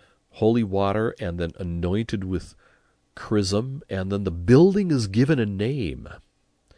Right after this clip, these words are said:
You know, this naming thing is very important too, isn't it?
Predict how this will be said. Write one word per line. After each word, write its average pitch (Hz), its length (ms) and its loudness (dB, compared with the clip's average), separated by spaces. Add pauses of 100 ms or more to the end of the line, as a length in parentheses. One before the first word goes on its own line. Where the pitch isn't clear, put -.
You 185 100 -6
know, 147 60 -4
this 92 180 -8
naming 95 680 -2
thing 85 340 -10
is 90 120 -14
very 90 200 -8
important 80 500 -10
too, - 180 -10
isn't 117 220 -8
it? - 140 -18